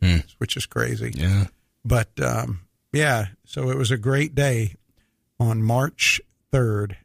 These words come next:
Speaker 2: nineteen eighty-one.
Speaker 1: Eighty-one.
Speaker 2: It was a good
Speaker 1: Nice.
Speaker 2: year.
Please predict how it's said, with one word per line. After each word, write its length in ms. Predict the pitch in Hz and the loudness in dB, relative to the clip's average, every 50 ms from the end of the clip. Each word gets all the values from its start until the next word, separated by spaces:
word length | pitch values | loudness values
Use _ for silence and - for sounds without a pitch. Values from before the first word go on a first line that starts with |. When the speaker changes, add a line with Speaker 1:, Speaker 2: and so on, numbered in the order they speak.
| _ _ _ _ _ _ _ _ _ _ _ _ _ _ _ - | _ _ _ _ _ _ _ _ _ _ _ _ _ _ _ -2
Speaker 2:
nineteen 800 | 113 113 113 131 156 - - - 127 120 123 123 120 120 113 104 - _ _ _ _ _ - | 0 0 2 0 -2 -4 -4 -2 -2 0 0 0 0 -2 -2 -4 -6 _ _ _ _ _ -6
eighty-one. 600 | 113 117 117 117 113 104 104 98 95 98 101 101 - _ _ _ _ _ _ - | -4 -2 0 0 0 0 0 -2 -2 -6 -8 -10 -12 _ _ _ _ _ _ -6
Speaker 1:
Eighty-one. 580 | 85 87 101 127 135 131 120 107 101 95 85 80 87 - - _ _ _ _ _ - | -2 -2 0 0 0 0 2 2 2 2 2 0 -2 -4 -8 _ _ _ _ _ 0
Speaker 2:
It 20 | |
was 120 | 127 117 110 | 2 2 2
a 40 | |
good 160 | 107 139 165 170 | 4 4 2 4
Speaker 1:
Nice. 80 | 156 170 | 4 2
Speaker 2:
year. 260 | 175 170 123 101 | 2 0 -2 -4